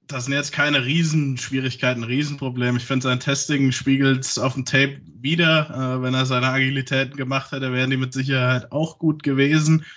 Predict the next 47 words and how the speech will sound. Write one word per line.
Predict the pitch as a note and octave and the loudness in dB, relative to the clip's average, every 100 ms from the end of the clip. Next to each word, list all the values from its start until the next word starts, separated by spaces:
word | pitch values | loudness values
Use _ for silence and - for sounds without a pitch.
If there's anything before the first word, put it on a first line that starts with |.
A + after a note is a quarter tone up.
| - _ _ | -20 _ _
Ähm, | B2 B2 B2 | 0 4 4
zumindest, | B2 A#2+ A#2+ A2+ - - - | 2 2 0 0 -4 -10 -12
ja, | - G#2+ - - _ _ | -2 0 0 -6 _ _
ist | C#3 | 0
er | C#3 C3 | 2 2
ziemlich | - C#3+ C#3 D3 | 0 0 0 -2
agil, | C3 C3 C#3 C3+ C3+ | -2 2 2 2 0
äh, | B2+ B2+ | -2 -2
auf, | A#2 C3 - - | 0 -2 -6 -8
auf | - - | -8 -4
Tape, | - C3 B2+ | 0 0 0
aber | A#2+ | -2
vor | A2+ A#2 | -2 -4
allem | B2 C3 | 0 0
eben | B2 A#2+ | 0 -2
explosiv. | A2+ A#2+ - A#2 A2+ A2 G#2+ - - _ _ _ | -4 -6 -6 -6 -2 -2 -4 -8 -20 _ _ _
Ähm, | G#2+ A2 G#2+ G#2 - _ _ _ _ _ _ _ | -2 0 2 0 -8 _ _ _ _ _ _ _
ich | D#3 E3 | -2 0
hab | E3+ | 0
ihn | F3 | 2
in | E3+ | 4
der | D#3+ | 2
frühen | C#3 C#3+ E3 F3 | 0 -4 -4 -4
zweiten | D3+ C3 D3+ D3+ | -4 -4 -4 -4
Runde, | C#3 D3+ E3 E3 E3 - - | -4 -2 0 0 -2 -6 -8
äh, | C3 C3 B2+ | -4 -4 -2
wird | C#3+ C#3+ | -2 0
dam-, | C#3 C#3 C#3+ | 0 0 -4
ich | B2+ B2 B2 | -8 -10 -2
würd | D#3+ | -2
ihn | C#3+ D3 | -2 0
damit | C#3 C#3 C3 | 0 0 -2
auch, | C3+ C3+ | -2 -2
also | B2 | -2
er | A#2 A#2 | -2 0
wird | C#3 | -2
unter | C3+ C#3 | 0 0
meinen | C#3 C3+ | 2 0
Top | B2+ C#3 - | 0 -4 -4
zweiunddreißig | C#3 C3+ B2+ B2+ C3 C3 | -4 -2 0 0 0 -2
Spielern | - C3+ C3 | -2 0 0
relativ | B2 C3 C3+ B2+ | 2 2 2 0
locker | A#2 D3+ D#3 D3 | 0 0 2 0
sein. | C#3+ C#3 C#3 C#3 C#3 | 2 0 2 0 -4
Äh, | A#2 A#2 | -4 -2
ich | A#2 - | -2 -4
find, | C#3 C3 | -4 -4